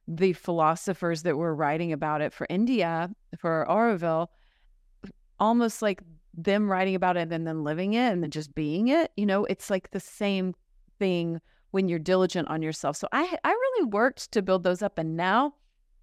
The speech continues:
I'm in a space where I know, I know that if I get up early, I'm gonna set my day up for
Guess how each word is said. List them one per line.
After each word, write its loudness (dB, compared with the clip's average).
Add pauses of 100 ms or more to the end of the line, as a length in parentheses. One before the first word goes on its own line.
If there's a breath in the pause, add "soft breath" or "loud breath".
(140)
I'm 4
in 2
a 0
space -4
where 2
I 0
know, 0 (380)
I 2
know 2 (220)
that 2
if 0
I 2
get 0
up 0
early, -2
I'm -2
gonna -2
set -4
my -4
day -2
up -4
for 0